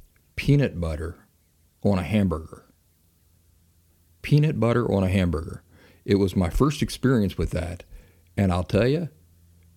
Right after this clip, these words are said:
it was really something else. It was a really pleasant experience. So peanut butter on hamburgers is something that I'm looking forward to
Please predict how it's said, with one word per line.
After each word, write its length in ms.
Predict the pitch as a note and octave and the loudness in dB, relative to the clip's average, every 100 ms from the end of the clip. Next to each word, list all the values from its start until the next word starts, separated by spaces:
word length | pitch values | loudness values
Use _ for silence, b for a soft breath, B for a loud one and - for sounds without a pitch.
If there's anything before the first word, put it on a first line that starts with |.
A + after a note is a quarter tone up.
| _ _ _ _ _ - | _ _ _ _ _ 0
it 200 | G#2 E2+ | 0 2
was 200 | F2 F2 | -2 0
really 340 | F2 E2+ G2 | -2 2 0
something 380 | - G#2 A2 C3 | 2 0 0 0
else. 440 | C3 - - - - | 0 -4 -8 -14 -12
It 100 | G#2+ | -6
was 180 | E2+ F2 | -4 0
a 60 | F#2 | 0
really 280 | F#2+ F#2+ A2 | 2 2 2
pleasant 420 | - F2+ E2+ F#2 | 0 0 0 -2
experience. 560 | G2 - - - D#2 | -4 -2 0 0 -4
So 220 | - E2+ D#2 B B B B B _ _ | -4 -4 -4 B B B B B _ _
peanut 260 | - F#2 F2+ | -2 0 2
butter 220 | G2 A2+ | 2 2
on 100 | B2 | 2
hamburgers 560 | A#2+ C#3+ B2+ E2+ D#2 - | 2 2 2 -2 -4 -6
is 100 | D#2 | -4
something 340 | - - F2 | -2 0 0
that 80 | F2 | 0
I'm 140 | F2 | 0
looking 200 | F2+ - | -2 -2
forward 340 | - - C#3 F#2 | -2 0 -2 -2
to 220 | D#2+ - | -6 -6